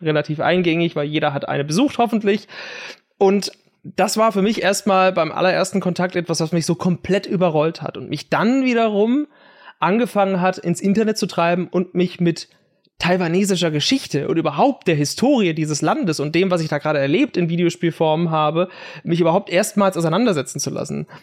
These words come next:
Ich weiß gar nicht, wie es dir damit ging, Björn, als du den Titel das allererste Mal erlebt hast. Ich weiß auch gar nicht, ob du den jetzt das erste Mal für den Podcast gespielt hast oder schon in der Vergangenheit irgendwann mal. Aber für mich war das ein, eines dieser vielen Spiele, die mich aufgrund seines Settings erstmal,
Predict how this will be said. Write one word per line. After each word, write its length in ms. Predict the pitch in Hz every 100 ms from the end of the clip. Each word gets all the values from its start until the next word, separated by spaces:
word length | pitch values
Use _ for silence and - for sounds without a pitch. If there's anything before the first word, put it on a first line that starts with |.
| - - - -
Ich 60 | 165
weiß 140 | 220
gar 100 | 349
nicht, 100 | 311
wie 60 | 247
es 140 | -
dir 160 | - 220
damit 280 | 214 139 -
ging, 320 | 135 123 -
Björn, 340 | - 139 117 123
als 240 | - -
du 60 | 147
den 100 | 147
Titel 180 | 165 151
das 120 | -
allererste 440 | 147 139 127 -
Mal 120 | 143
erlebt 320 | 139 139 151 220
hast. 160 | 240
Ich 60 | -
weiß 120 | 160
auch 60 | 170
gar 100 | 165
nicht, 100 | 151
ob 60 |
du 80 | 151
den 300 | 143 143 143
jetzt 180 | 143 143
das 60 |
erste 280 | 165 156 -
Mal 80 | 147
für 200 | - 208
den 120 | 175
Podcast 480 | - - - 233 -
gespielt 360 | 202 - 214 220
hast 180 | 220
oder 160 | 160 160
schon 160 | 156 156
in 60 |
der 100 | 147
Vergangenheit 520 | 143 143 165 180 185
irgendwann 440 | - 185 208 185 196
mal. 320 | 190 196 208 - - - - -
Aber 540 | 160 160 160 165 - - 156
für 140 | - 170
mich 380 | 208 294 -
war 160 | 190 190
das 260 | 190 190 -
ein, 460 | 165 165 165 160
eines 420 | - 156 156 160
dieser 240 | - 175 165
vielen 440 | - 196 262 320
Spiele, 680 | 294 - 180 208 226 262 269 - - _
die 60 | 185
mich 180 | 170 -
aufgrund 300 | 156 185 196
seines 300 | 180 165 -
Settings 340 | 196 226 214
erstmal, 760 | - 160 175 - 185 170 165